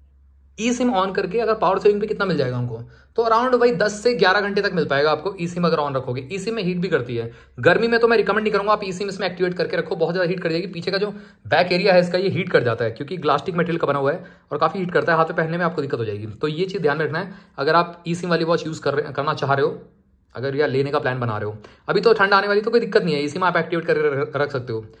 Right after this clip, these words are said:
basically, ठीक है। आप एक काम कर सकते हो, ठंड में eSIM एक्टिवेट कर लो, गर्मी में eSIM एक-, डीएक्टिवेट कर दो, <laughs> तो ये काम कर सकते हो।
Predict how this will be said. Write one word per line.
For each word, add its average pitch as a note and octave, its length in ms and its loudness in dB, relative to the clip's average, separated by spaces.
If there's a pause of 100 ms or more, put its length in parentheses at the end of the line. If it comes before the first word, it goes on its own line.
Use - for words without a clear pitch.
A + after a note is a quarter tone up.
(240)
basically, A2 280 -6 (240)
ठीक E3 100 -6
है। A#2 240 -12
आप D3 160 4
एक F3+ 80 0
काम F#3 160 0
कर F3+ 120 4
सकते E3 180 -2
हो, G#3+ 100 -6 (320)
ठंड G3+ 220 2
में A3 400 0
eSIM F3+ 240 -2
एक्टिवेट F#3 300 2
कर G3 80 -2
लो, A3 140 4
गर्मी D3+ 300 0
में F3+ 100 -4
eSIM F3 260 -4
एक-, - 240 -8
डीएक्टिवेट C3 400 -4
कर A#2+ 100 2
दो, B2 100 -2
<laughs> - 240 -8
तो - 80 -2
ये E3 140 0
काम C#3+ 200 -2
कर B2 100 0
सकते G#2 220 -6
हो। G#2 100 -10